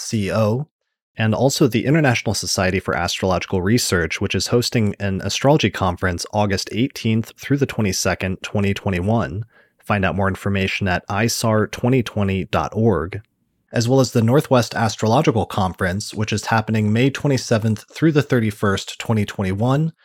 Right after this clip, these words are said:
and you can find out more information about that at norwac dot net.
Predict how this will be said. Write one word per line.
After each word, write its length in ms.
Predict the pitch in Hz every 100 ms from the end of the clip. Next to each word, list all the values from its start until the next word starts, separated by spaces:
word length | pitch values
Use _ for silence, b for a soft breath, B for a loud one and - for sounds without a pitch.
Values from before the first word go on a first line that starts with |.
| b b
and 120 | 120
you 60 | 110
can 120 | 107
find 140 | 107
out 80 | 98
more 100 | 104
information 460 | 101 - 101 90 107
about 200 | 90 -
that 260 | 95 92 -
at 120 | -
norwac 480 | 110 107 107 98 92 _
dot 260 | 85 76 98
net. 440 | 104 - - -